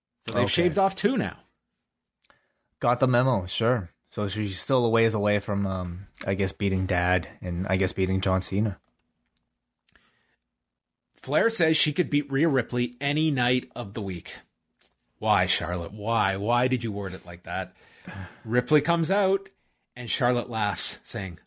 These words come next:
Speaker 1: "I've got your title." And Ripley challenges her. Flair declines because your knee's all messed up. So Pierce and Deville come out and say, "No, no, no, no, no. You said you could beat her any night of the week. And tonight is a night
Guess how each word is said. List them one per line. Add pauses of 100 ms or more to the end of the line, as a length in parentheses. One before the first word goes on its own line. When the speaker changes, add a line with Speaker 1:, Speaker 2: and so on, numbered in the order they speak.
(140)
Speaker 1:
"I've
got
your
title." (540)
And
Ripley
challenges
her. (100)
Flair
declines
because (100)
your
knee's
all
messed
up. (420)
So
Pierce
and
Deville
come
out
and
say,
"No,
no,
no,
no,
no. (240)
You
said
you
could
beat
her
any
night
of
the
week. (400)
And (420)
tonight (260)
is
a
night